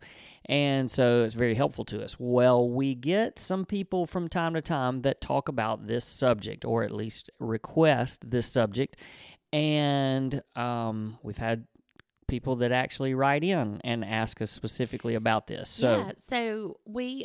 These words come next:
Speaker 2: um, when we did the survey, I actually think we had a couple of people, um, two to three,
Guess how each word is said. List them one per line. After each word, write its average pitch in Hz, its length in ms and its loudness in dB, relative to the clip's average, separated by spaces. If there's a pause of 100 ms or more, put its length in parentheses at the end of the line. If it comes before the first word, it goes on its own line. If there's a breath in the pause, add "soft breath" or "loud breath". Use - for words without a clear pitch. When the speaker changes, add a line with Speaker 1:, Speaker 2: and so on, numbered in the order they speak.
Speaker 2:
um, 180 640 -8 (160)
when 208 180 -8
we 208 120 -6
did 202 200 -10
the 196 100 -12
survey, 180 680 -6
I 214 160 -2
actually 285 400 -6
think 233 260 -10
we 196 120 -2
had 185 240 -4
a 160 40 -6
couple 165 680 -4
of 170 200 -4
people, 147 560 -8 (420 soft breath)
um, 170 300 -6
two 285 220 -6
to 220 100 -4
three, 151 560 -6